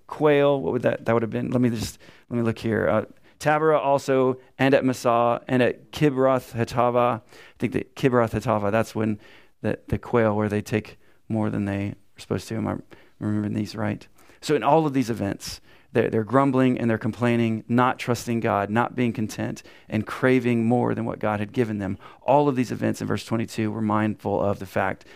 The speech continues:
that they provoke the Lord to wrath. And so then when you think, it, it, it then lists an even more offensive thing than the first three of those four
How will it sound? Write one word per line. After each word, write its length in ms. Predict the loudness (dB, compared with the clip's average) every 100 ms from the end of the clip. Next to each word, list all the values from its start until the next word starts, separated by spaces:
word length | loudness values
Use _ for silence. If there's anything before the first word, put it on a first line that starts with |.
| -20 -6
that 200 | -6 -6
they 420 | -4 0 2 2 -2
provoke 680 | -4 -6 -2 0 0 -4 _ -4
the 100 | -4
Lord 380 | -2 -4 -4 -8 _ _
to 120 | -8
wrath. 500 | -6 -10 -12 -18 -20 _ _ -20 -20 -20 -14
And 80 | -10
so 140 | -8
then 480 | -2 2 2 0 -2
when 140 | 0 0
you 80 | 0
think, 460 | 0 -2 -2 -8 -20 -20 -6
it, 240 | -4 -4
it, 200 | -6 -10 _ _ _ _ _ _
it 140 | -10 0
then 240 | 0 2
lists 420 | 0 -2 -6 -12 -8
an 80 | 0
even 260 | 2 2
more 280 | 4 4 2
offensive 460 | 0 0 0 0 0
thing 160 | 2
than 100 | 4
the 80 | 2
first 320 | 2 -2 -2
three 360 | 0 2 4 2
of 200 | 0 2
those 240 | 2 2
four 580 | -4 -6 0 2 4 2